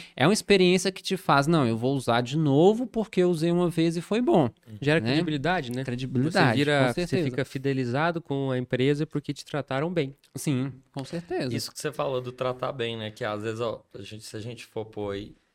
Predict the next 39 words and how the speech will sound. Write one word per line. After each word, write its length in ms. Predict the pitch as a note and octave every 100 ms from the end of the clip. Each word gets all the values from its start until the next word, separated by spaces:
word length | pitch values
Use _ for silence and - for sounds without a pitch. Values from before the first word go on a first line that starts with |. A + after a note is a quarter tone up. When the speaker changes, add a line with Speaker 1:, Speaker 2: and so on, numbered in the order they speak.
| _ _
Speaker 3:
o 120 | -
tanto 260 | G#2 B2 C#3
de 100 | C3+
emprego 460 | C#3 A#2+ A#2 G#2+ G#2+
que 120 | - _
tem, 300 | - G#2 - -
emprego 440 | C#3 A#2 C3+ D3+ A#2+
não, 200 | A2 G#2
né? 280 | G#2+ A2 - A2 G#2+
É, 420 | A2+ G2+ G2+ G#2+
de 140 | -
trabalho 480 | - C#3+ A2+ B2 B2+
que 100 | B2+
tem 240 | - A#2 A2+
de 140 | A#2+
entregador 680 | C3+ A#2+ A2+ G#2+ A2 A2 A2+ A2+
hoje 320 | A2+ G#2+ G#2+
por 120 | -
causa 200 | A#2 G#2+
desses 360 | A2 G#2+ A#2 A#2 G#2+
Speaker 1:
Sim. 220 | - D#3 C#3+
Speaker 3:
aplicativos. 520 | D3 A3 D#3+ D3+ -
Speaker 2:
Uhum. 380 | C#3+ C3 C#3+ F3 - _
Speaker 3:
E 140 | B2
que 120 | B2 D#3+
às 300 | D3+ A#2 A#2+
vezes 240 | D#3+ C#3+
você 220 | - D3+
vai, 280 | B2 C#3 C#3+ C3+ C3+ A#2+ B2 -
eu, 180 | D3
por 160 | D#3+ E3
exemplo, 200 | C#3+ D3
sou 120 | -
uma 60 | D#3
pessoa 260 | D3 -
que 120 | D3+ D3+
nunca 220 | E3 F#3+
avalia 600 | D#3+ D#3+ B2+ A#2 D#3+ F#3
por 420 | E3 F#3 F#3 F#3+